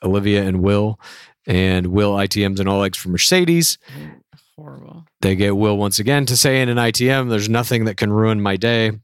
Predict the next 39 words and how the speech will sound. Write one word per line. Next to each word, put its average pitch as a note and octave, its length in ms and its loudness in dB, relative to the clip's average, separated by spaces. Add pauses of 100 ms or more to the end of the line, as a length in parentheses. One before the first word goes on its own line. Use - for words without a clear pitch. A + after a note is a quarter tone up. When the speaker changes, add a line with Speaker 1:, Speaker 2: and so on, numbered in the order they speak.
(120)
Speaker 1:
Cut - 220 -2
to G#2 240 2
Tyler G2+ 320 2
Norris F2+ 460 0
enters F2+ 440 -2
the F2 80 -4
game. D2+ 560 -4 (680)
Uh, D#2+ 260 -2
twenty-first F#2+ 460 0
Sand. D#2 540 -2 (140)
No B2+ 220 2
meeting A#2 320 0
of G2 120 -4
D A2 160 2
L G#2 120 2
P. A2+ 320 2
He G2+ 120 0
comes A#2+ 300 0
in G#2+ 160 0
with G2 140 0
a - 20 -6
date G#2+ 340 -4
card. G2+ 440 0 (540)
Once G#2 260 -4
again G#2 380 0
to, G2 360 2
uh, F#2+ 260 0
an F#2+ 120 -2
array G2+ 480 0
of F#2+ 280 -4 (100)
everyone A2 360 0
on G#2 60 0
the G2+ 40 -2
beach G#2 240 -2
saying G2 280 -2
how F#2+ 160 -2
hot - 400 -2
he C#3 280 0
is. C#3 460 0